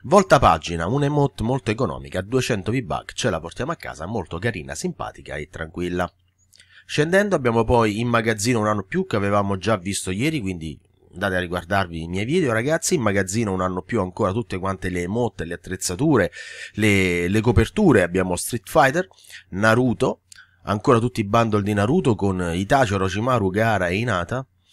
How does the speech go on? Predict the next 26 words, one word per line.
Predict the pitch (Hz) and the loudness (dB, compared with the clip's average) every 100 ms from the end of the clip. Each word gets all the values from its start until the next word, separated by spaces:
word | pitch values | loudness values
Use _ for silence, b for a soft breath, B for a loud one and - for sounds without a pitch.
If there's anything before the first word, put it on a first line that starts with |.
| B B B _ - | B B B _ -8
E | 95 | -6
tutta | - 143 110 | -4 -2 0
quanta | 107 107 98 | 0 0 -2
l'attrezzatura | 95 101 101 - 104 127 98 | -2 -2 -2 -2 2 4 4
di | 90 | 2
Naruto | 90 110 143 98 | 0 0 2 2
con, | 92 95 92 | 2 0 -2
eh, | 87 80 78 87 | -2 -2 -4 -6
il | 85 82 78 | -4 -4 0
Rasen | 110 110 117 | 0 0 0
Shuriken, | - 170 120 92 90 | 0 0 2 0 -2
Kunai | - 98 107 107 95 85 | -4 -2 2 2 2 0
di | 101 | -2
Minato, | 110 143 147 101 92 | 0 0 0 2 0
la | 90 | 0
spada | - - 123 113 101 | 0 2 4 6 4
Kusanagi, | 104 113 120 131 101 90 | 2 0 0 0 0 0
Akatsuki, | 90 87 95 - 170 143 101 | 0 0 -2 0 0 0 2
la | 90 | 0
copertura | 92 95 - 127 | 0 -2 2 2
che | 104 | 2
si | - 92 | -2 -4
può | |
vincere | 95 113 92 92 | -4 -4 -4 -2
anche | 95 90 90 | -2 -4 -4
gratuitamente, | 113 127 131 160 107 92 135 | -2 -2 -2 -2 -2 -4 -6